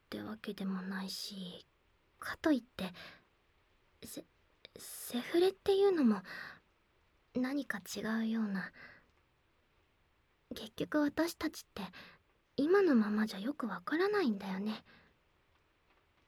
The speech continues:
だけど、だからこそ、恋人っていう、はっきりした関係に。うん、そっか。告白してくれて、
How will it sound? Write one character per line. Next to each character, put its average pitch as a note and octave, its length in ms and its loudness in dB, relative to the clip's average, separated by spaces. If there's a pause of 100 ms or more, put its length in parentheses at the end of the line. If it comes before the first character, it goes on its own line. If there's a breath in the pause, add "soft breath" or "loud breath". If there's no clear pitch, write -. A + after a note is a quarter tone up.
(1300)
だ B3 100 -6
け C4 160 -6
ど、 A3+ 80 -4 (1120 loud breath)
だ D#4+ 100 -2
か F#4 140 2
ら D#4 140 4
こ B3 100 0
そ、 A3+ 140 -4 (580)
恋 B3 260 2
人 B3 260 -4
っ - 20 -8
て - 180 -8
い A#3 160 -2
う、 A3 100 -6 (840 loud breath)
は - 180 0
っ - 100 -18
き F4 100 4
り F4 120 6
し - 100 -4
た A3 160 -8
関 A3 360 -4
係 A3 220 0
に。 G#3+ 240 -6 (1700 soft breath)
う B3 80 -4
ん、 B3 120 -4 (960 loud breath)
そ C4+ 100 -6
っ - 120 -12
か。 A#3+ 200 -2 (1500 loud breath)
告 - 240 -4
白 B3+ 300 0
し - 120 -10
て B3 120 -6
く - 140 -10
れ A#3 120 -4
て、 - 160 -14